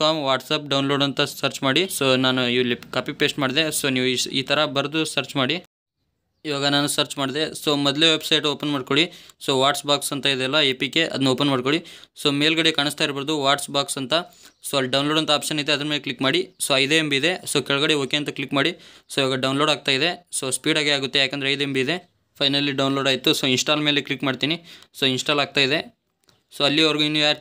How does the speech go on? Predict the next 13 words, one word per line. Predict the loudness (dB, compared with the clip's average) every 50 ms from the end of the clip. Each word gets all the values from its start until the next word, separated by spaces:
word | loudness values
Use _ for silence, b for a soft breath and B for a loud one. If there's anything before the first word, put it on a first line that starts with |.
| 0
ಚಾನಲ್ | 0 0 0 -2 -4
ಸಬ್ಸ್ಕ್ರೈಬ್ | -8 -8 -6 -4 -2 -2 0
ಮಾಡಿಲ್ಲ, | 0 0 0 0
ಇವಾಗಲೇ | 0 0 -2 -2 -4
ಸಬ್ಸ್ಕ್ರೈಬ್ | -4 -4 -2 -2 -2 0 0
ಮಾಡಿ. | -2 -4 -6 -10 -10 b b b b b b
So, | -2 2 2 2
ಈಗ | 2 2 0
ಓಪನ್ | 0 0 0 0 0
ಮಾಡ್ಕೊತೀನಿ. | -2 -2 -2 -2 -2 -2 -2 -2 -4 -6 _ _ _ _ _ _ _ _ _ _ _ _ _ _ _ -6
So, | -4 -2 -2
ಓಪನ್ | 0 0 2 2
ಮೇಲೆ | 2 2 2